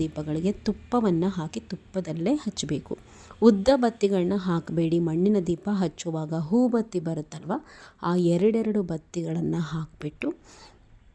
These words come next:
ಊದ್ಬತ್ತಿನಲ್ಲಿ ಹಚ್ಚಿ, ಬೆಂಕಿಗಡ್ಡಿನಲ್ಲಿ ಹಚ್ಬೇಡಿ. ಮೊದಲು ರಾಯರ ಮುಂದೆ ಇರುವಂತಹ ಎರಡು ತುಪ್ಪದ ದೀಪ ಹಚ್ಬಿಟ್ಟು ಧೂಪವನ್ನ ತೋರಿಸ್ಬಿಟ್ಟು ಆಮೇಲೆ ನೀವು ಏಕಾರತಿ ಮಾಡ್ಕೊಂಡು,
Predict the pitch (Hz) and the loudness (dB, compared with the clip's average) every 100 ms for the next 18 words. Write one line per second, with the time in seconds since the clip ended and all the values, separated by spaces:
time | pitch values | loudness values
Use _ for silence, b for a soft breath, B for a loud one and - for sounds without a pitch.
0 | 233 262 233 226 226 - 170 165 190 233 | 6 8 8 4 2 2 0 0 0 -2
1 | 170 - - - 170 190 185 247 214 156 | -8 -8 -8 -4 2 4 4 2 2 2
2 | 151 156 151 269 - 175 - 165 - - | 0 0 0 0 -2 -8 -8 -4 -4 -4
3 | - 185 190 240 247 202 202 208 208 202 | 2 6 8 8 6 6 4 4 4 4
4 | 185 175 165 165 170 170 170 185 170 - | 2 2 0 0 2 4 4 0 -2 -6
5 | - 190 190 175 160 165 165 - 165 160 | -2 0 2 2 0 -4 -4 -4 -4 -4
6 | - 277 - B B B B B B - | 2 0 0 B B B B B B -2
7 | 190 180 190 208 240 220 185 175 - 170 | 4 8 6 6 2 4 2 0 0 0
8 | 202 - - 165 - 233 B B B B | 0 -2 -8 -8 -6 -6 B B B B
9 | - 196 247 233 208 208 190 190 180 185 | 0 2 4 6 6 6 4 4 6 4
10 | 185 214 196 185 180 170 160 156 - 151 | 4 2 2 2 2 0 -2 -4 -4 -4
11 | - | -4